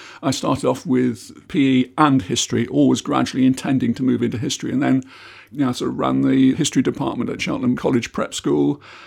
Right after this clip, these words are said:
and came here as a volunteer. And talk about right place at the right time. I walked into the C E O after about two weeks, and I talked to all of his kids, and he said, "Do you want a job?" <laughs>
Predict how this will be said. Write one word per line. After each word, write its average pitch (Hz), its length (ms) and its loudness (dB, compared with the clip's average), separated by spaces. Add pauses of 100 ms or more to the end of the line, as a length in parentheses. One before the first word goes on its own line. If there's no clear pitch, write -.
(120)
and 147 800 -2 (100)
came 185 240 0
here 170 140 2
as 165 100 0
a 170 60 0
volunteer. 175 600 0 (640)
And 151 460 2 (180)
talk 165 140 -8
about 139 260 -4
right 160 240 0
place 147 240 -2
at - 100 -12
the 147 100 -2
right 143 240 -2
time. 135 360 2
I 147 140 2
walked 147 420 0
into 135 440 2
the 139 120 -2
C 139 400 2
E 147 60 4
O 127 180 4
after 123 200 -4
about 127 260 -6
two 127 220 0
weeks, 117 240 -2
and 156 80 2
I - 20 2
talked - 300 -4
to - 40 -2
all 139 80 0
of 131 60 2
his 131 140 -2
kids, - 340 -4
and 143 80 -2
he - 20 -6
said, 202 160 -8
"Do - 80 -8
you 269 60 0
want 185 80 -4
a - 20 -6
job?" - 240 -6 (140)
<laughs> - 500 2